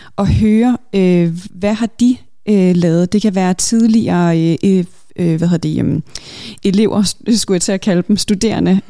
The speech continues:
Øhm, hvis der er nogle alumner eller andet, nogen i hendes netværk, øh, som har samme baggrund, og så vil jeg simpelthen bruge min nysgerrighed, øh, og teste nogle ting af.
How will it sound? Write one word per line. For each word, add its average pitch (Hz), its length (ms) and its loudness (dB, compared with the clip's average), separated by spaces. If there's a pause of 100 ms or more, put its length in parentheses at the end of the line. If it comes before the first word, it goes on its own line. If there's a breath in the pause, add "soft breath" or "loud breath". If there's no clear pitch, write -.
Øhm, 175 540 2 (420 loud breath)
hvis 196 180 0
der 202 100 -4
er 190 60 0
nogle 214 300 2
alumner 233 720 4
eller 180 340 0
andet, 202 360 2
nogen 233 300 4
i 233 60 4
hendes 190 300 2
netværk, 185 520 -2 (100)
øh, 175 180 2
som 175 180 -2
har 175 80 0
samme 185 280 -2
baggrund, 185 480 -2 (100)
og 190 100 -4
så 196 120 -2
vil 185 100 -2
jeg 185 80 -2
simpelthen - 400 -2
bruge 185 180 0
min 196 160 4
nysgerrighed, 180 640 -2 (720 soft breath)
øh, 190 140 0
og 185 80 0
teste - 320 -4
nogle 170 140 0
ting - 260 -6
af. - 180 -8